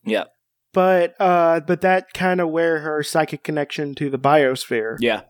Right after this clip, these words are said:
Speaker 1: that's true.
Speaker 2: comes into. Like, she can sense when she's doing that.
Speaker 1: Yeah.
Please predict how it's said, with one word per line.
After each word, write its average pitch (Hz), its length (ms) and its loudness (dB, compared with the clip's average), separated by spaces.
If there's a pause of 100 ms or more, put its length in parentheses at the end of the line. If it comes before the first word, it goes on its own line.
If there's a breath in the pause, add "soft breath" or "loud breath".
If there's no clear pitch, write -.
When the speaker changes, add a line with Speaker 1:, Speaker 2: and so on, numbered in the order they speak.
Speaker 1:
that's 147 180 4
true. 117 160 2
Speaker 2:
comes 143 320 -4
into. - 440 -4 (760 soft breath)
Like, 131 460 2 (140)
she 165 240 2
can 160 260 2
sense 156 400 2
when 131 140 0
she's 110 240 -6
doing 107 360 0
that. - 260 -6
Speaker 1:
Yeah. 95 220 0